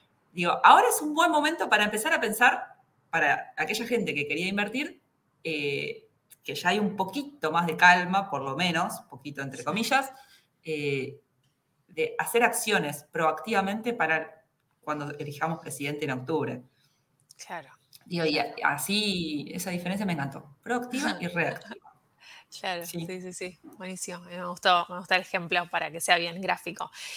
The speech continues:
Speaker 2: Y algo que mencionaste que no, no te pregunté, pero me quedó en la mente. El tema de las inversiones inmobiliarias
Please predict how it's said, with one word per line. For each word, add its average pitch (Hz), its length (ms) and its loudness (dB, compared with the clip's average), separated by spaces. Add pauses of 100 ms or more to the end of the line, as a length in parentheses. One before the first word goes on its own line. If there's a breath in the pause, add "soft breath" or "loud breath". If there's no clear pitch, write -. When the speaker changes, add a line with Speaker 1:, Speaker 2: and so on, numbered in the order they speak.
(140 loud breath)
Speaker 2:
Y 233 180 4
algo 294 240 8
que 262 100 6
mencionaste 214 380 4
que 220 220 6
no, 185 720 2
no - 420 -10
te 208 80 4
pregunté, 208 360 6
pero 226 160 8
me 190 120 -2
quedó 180 480 2 (380)
en 214 80 -4
la 208 100 6
mente. 180 440 -2
El 190 80 -4
tema 240 240 6
de 202 80 4
las 185 180 2
inversiones 208 560 0
inmobiliarias 185 1200 0